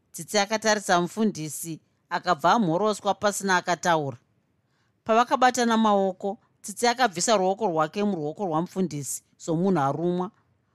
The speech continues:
Vose vakabva vaziva zvaiva mupfungwa dzavo. "Pindai mumotikari tiende," akadaro mufundisi, achivhurira Tsitsi musuwo wemotikari. Tsitsi akapinda mumotikari ava nepfungwa yokuti dai adzoka zvake kumba.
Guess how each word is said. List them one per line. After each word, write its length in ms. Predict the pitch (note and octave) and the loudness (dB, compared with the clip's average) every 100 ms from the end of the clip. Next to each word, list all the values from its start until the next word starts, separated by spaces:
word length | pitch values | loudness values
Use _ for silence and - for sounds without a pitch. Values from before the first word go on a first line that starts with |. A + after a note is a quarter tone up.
| _ C#3 | _ -6
Vose 540 | E3 G3+ A3 - A#3 | 0 2 2 0 2
vakabva 380 | G#3+ G3 E3 D3+ | 2 2 2 2
vaziva 420 | F#3 E3 D3+ F3+ | 2 0 0 0
zvaiva 340 | C#3+ C3+ D3+ F3 | 0 -2 -2 -4
mupfungwa 360 | - E3 D#3+ | -4 -4 -2
dzavo. 460 | C#3 B2+ B2+ C#3 - _ _ _ _ _ _ _ _ _ _ _ - | -2 -4 -4 -6 -12 _ _ _ _ _ _ _ _ _ _ _ -2
"Pindai 340 | C4+ F4 E4+ | 0 2 4
mumotikari 480 | B3+ C4+ - G#3+ G3+ | 4 2 2 0 0
tiende," 380 | B3 A#3+ A3+ - _ _ _ | 0 2 2 -2 _ _ _
akadaro 420 | E3+ F3+ F3 E3+ | -4 -2 0 0
mufundisi, 680 | D#3+ - E3+ D3 C3 - C3 - _ - | -2 -2 -2 -2 -6 -10 -14 -16 _ -12
achivhurira 640 | C#3+ F#3+ C3 D#3+ F3 D#3+ | -6 -6 -4 -4 -2 -4
Tsitsi 280 | - D3+ E3 | -4 -8 -6
musuwo 420 | D#3+ - E3+ D#3+ | -6 -6 -6 -4
wemotikari. 600 | D3 D3+ - - B2 B2+ _ _ _ _ _ _ - | -4 -6 -8 -10 -10 -10 _ _ _ _ _ _ -14
Tsitsi 280 | F#3 - G#3 | -12 -2 -2
akapinda 540 | G#3 A3 A3+ G#3+ F#3+ | 0 -2 0 2 2
mumotikari 640 | F3+ F#3+ - F#3+ E3+ E3+ | 2 -2 -4 -2 0 0
ava 220 | F3 F#3+ F#3+ | 2 2 2
nepfungwa 480 | F3+ - F#3 F3+ F3 | 0 -4 -2 2 2
yokuti 480 | E3+ F3+ - E3 - | 0 -6 -8 -12 -2
dai 200 | F#3 F#3 | 0 2
adzoka 420 | F3+ D3 C#3 F3+ | 0 -2 -2 -2
zvake 280 | D3+ C3 F3 | -2 -4 -6
kumba. 480 | - F#3 D#3+ E3 | -4 -4 -2 -2